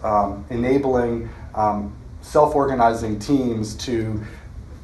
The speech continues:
uh, take ownership over their own success. And, and this isn't necessarily in direct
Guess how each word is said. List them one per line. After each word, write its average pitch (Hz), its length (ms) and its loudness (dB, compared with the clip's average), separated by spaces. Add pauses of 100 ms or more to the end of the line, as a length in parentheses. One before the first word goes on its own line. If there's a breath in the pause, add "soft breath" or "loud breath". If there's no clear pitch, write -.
(100)
uh, 107 160 -2
take 131 220 -2
ownership 143 440 4
over 117 240 2
their 107 180 0
own 107 140 0
success. 107 840 0
And, 117 260 2
and 147 180 2
this 202 140 2
isn't 180 240 2
necessarily 127 1000 2
in 117 360 -4
direct 123 500 0